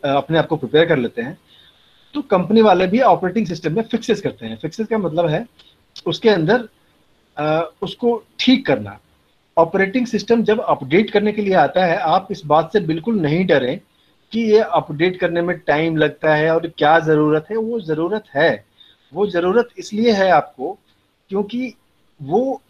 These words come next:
किसी न किसी security flaw को फिक्स कर रहा है, मतलब ठीक कर रहा है उसको। कोई उनके operating system में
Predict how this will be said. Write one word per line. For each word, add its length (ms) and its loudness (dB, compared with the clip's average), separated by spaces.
किसी 240 -2
न 100 4
किसी 320 -2
security 680 0
flaw 340 2
को 220 -2
फिक्स 400 -6
कर 180 0
रहा 160 -2
है, 200 -10
मतलब 400 -4
ठीक 220 0
कर 120 2
रहा 140 -2
है 60 -2
उसको। 300 -12
कोई 120 4
उनके 280 0
operating 460 2
system 340 -2
में 260 0